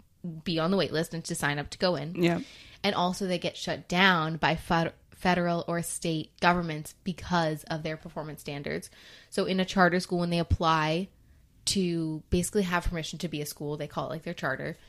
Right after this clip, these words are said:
Speaker 1: When they apply for that, they have an agreement with the state or federal government saying, like, "Y-, okay, you can have your charter for another X amount of years, but you have to be maintaining these number or this percent of students achieving this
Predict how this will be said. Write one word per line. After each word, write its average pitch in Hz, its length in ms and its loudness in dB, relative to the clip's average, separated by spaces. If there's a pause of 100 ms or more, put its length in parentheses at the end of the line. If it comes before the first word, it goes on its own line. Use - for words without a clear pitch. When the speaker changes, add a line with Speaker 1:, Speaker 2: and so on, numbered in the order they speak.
(240)
Speaker 1:
When 185 120 -2
they 185 80 4
apply 170 380 4
for 190 160 -2
that, 196 360 4 (560)
they 190 120 2
have 180 120 2
an 180 80 -2
agreement 165 420 -4
with - 140 -8
the 165 80 -6
state 151 480 -2 (120)
or 180 200 4
federal 165 340 2
government 156 400 -4
saying, 156 300 -2
like, 147 240 -6
"Y-, 170 240 -8
okay, 226 340 4
you 190 340 -2
can 196 520 2 (100)
have 190 240 0
your 202 80 0
charter 220 320 0
for - 120 -6
another 180 240 0
X - 240 -2
amount 170 120 0
of 170 80 -8
years, 214 300 2
but 165 220 -4
you 180 180 -2
have 170 320 -2
to 175 80 -6
be 175 120 -2
maintaining 156 760 -6 (560)
these 170 340 -8
number 160 340 -2
or 165 140 2
this 165 180 2
percent 175 400 0
of 160 80 -4
students 156 580 -2
achieving 156 440 -8
this 151 320 -6